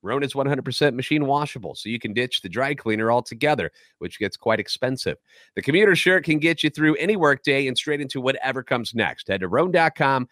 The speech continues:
slash locked on and use promo code locked on to save twenty percent off your entire order. That's twenty percent off your entire order when you head to Rhone. That's R H O N E D A R B dot com slash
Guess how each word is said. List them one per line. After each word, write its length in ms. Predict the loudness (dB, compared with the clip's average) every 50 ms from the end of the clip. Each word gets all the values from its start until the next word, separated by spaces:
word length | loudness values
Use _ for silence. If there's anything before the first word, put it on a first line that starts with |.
| _ _ _
slash 460 | -10 -2 0 2 2 2 2 -2 -4
locked 360 | -4 0 0 0 0 2 2
on 180 | 2 2 2 0
and 100 | -2 0
use 160 | -2 -2 0
promo 280 | 0 0 2 2 2 0
code 220 | 2 0 0 0
locked 360 | 0 0 0 0 0 0 0
on 180 | 0 0 0 -2
to 40 | -4
save 260 | -4 -4 -4 -4 -4
twenty 200 | -4 -2 -2 -2
percent 480 | -2 -2 0 2 4 4 2 2 -2 -8 _ _ _ _ _ _ _ 0
off 220 | 0 0 0 2
your 100 | 0 0
entire 380 | 0 2 2 2 2 2 2 2
order. 360 | 2 2 2 2 2 -2 -4 _ _ _ _ _ _
That's 240 | 0 0 2 2 2
twenty 220 | 2 4 4 2
percent 380 | 2 2 0 0 2 4 4 6
off 180 | 4 4 4 2
your 100 | 0 -2
entire 440 | 0 0 0 2 2 2 2 2
order 400 | 2 2 4 4 4 2 0 -4
when 180 | -2 -2 -2 -2
you 80 | 0 0
head 320 | 2 2 2 2 0 -2 -2
to 260 | 0 0 2 2 0 -2 -6
Rhone. 560 | -6 0 2 4 6 6 4 2 0 -4 -6
That's 260 | -4 -2 -2 -4 -4 -10 _ -6
R 260 | -4 -2 -2 -2 -4 -4 -6
H 300 | -6 -4 -4 -6 -8 -12 -16 _ _ _ _ -2
O 340 | 0 0 2 2 0 -2 -2 -6 _ _
N 240 | -2 -2 -2 -2 -4 -8 _
E 320 | -4 -2 -2 -2 -2 -4 -6 _ _ _ _ _ _ -10 -4
D 80 | 0
A 40 | 0
R 100 | 0 0
B 60 | 0
dot 20 | 0
com 440 | 0 2 2 2 0 -2 -4 -6 -8
slash 580 | -10 -6 -4 -2 0 0 0 -2 -4 -6 -10